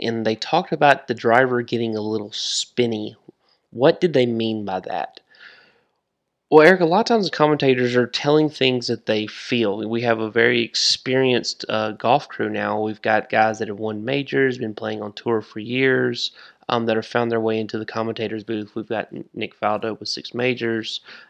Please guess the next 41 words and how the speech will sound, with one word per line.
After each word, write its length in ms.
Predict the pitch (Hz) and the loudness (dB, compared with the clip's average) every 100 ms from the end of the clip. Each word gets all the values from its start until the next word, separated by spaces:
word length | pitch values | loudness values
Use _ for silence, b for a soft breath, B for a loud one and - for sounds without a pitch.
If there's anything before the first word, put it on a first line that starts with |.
| - | -16
uh, 320 | - - - - | -12 -12 -12 -4
David 280 | 117 110 110 | -2 0 -2
Duval, 480 | 107 107 107 107 104 | -4 -2 0 -2 -4
former 300 | - 110 110 | -4 -4 -2
number 240 | 107 101 | -4 -6
one 120 | 107 | -8
player 180 | - 107 | -4 -4
in 80 | 107 | -2
the 60 | 104 | -2
world 480 | 113 113 110 110 | 0 2 0 -4
during 240 | 110 107 107 | -4 -4 -4
the 100 | 107 | -6
Tiger 380 | - 104 104 104 | -4 -4 -2 -4
Woods 280 | 107 104 - | -6 -8 -4
era. 520 | 120 123 120 117 117 b b b b - | 0 4 4 2 0 b b b b -6
Um, 500 | 107 104 104 107 101 - | -4 -2 -2 -4 -8 -10
we've 280 | 110 101 - | -12 -12 -6
got, 400 | 101 98 98 - _ - | -4 -4 -6 -10 _ -14
uh, 480 | - - - 55 57 60 _ _ _ _ - _ _ _ _ _ _ _ _ _ _ _ | -12 -10 -12 -12 -14 -16 _ _ _ _ -20 _ _ _ _ _ _ _ _ _ _ _
Trip 320 | - 117 - - | -8 -8 -8 -6
Eisenhower, 920 | 117 120 120 117 117 117 117 117 113 | -4 -4 -6 -2 2 4 4 4 2
we've 160 | 113 107 | 0 -2
got 180 | 104 95 | -2 0
Robert 360 | 101 101 95 | 0 0 -2
Dameron, 460 | - 120 123 120 117 | 2 2 4 0 4
guys, 300 | 127 131 123 | 6 6 4
again, 260 | 117 117 107 | 0 -2 0
who, 160 | 107 | -6
who've 240 | 110 113 _ | -4 -6 _
played 320 | 123 120 104 | 2 4 2
and 220 | 104 104 | -4 -4
won 380 | 107 107 104 101 B B B B - | -4 -2 -4 -8 B B B B -2
on 160 | 123 117 | 0 0
the 60 | |
big 200 | 107 107 | -2 -4
tours 260 | - 151 120 | 0 2 2
doing 220 | 120 110 | 0 0
a 40 | |
lot 180 | 110 104 | -2 -2
of 60 | 104 | -2
commentating. 580 | - 78 - 110 104 | -2 -2 -2 -4 -4